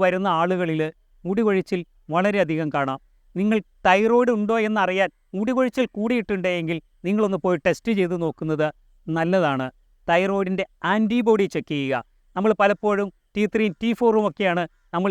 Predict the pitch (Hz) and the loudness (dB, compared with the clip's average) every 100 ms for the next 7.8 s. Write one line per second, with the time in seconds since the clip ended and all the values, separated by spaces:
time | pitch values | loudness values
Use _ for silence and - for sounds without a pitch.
0 | - 160 - 160 147 139 - _ - 170 | -2 -6 -4 -4 -2 -4 -8 _ -8 -4
1 | 165 - 196 247 247 233 220 233 226 _ | -2 2 2 4 2 0 0 -2 -4 _
2 | _ 165 214 220 233 233 226 240 220 _ | _ -2 -2 0 0 0 0 -2 -8 _
3 | _ - 190 - 180 170 160 156 151 - | _ -4 -4 0 0 0 0 0 -2 -4
4 | _ _ 143 156 190 175 175 - _ 156 | _ _ -4 0 0 2 0 -2 _ -6
5 | 175 208 196 170 180 165 160 147 _ _ | -2 0 0 0 -4 -2 -2 -4 _ _
6 | 165 175 175 160 - _ - 156 165 - | 0 2 2 -2 -6 _ -4 -2 -2 -2
7 | 156 - 170 185 180 160 135 117 | -2 -2 0 0 0 0 -2 -4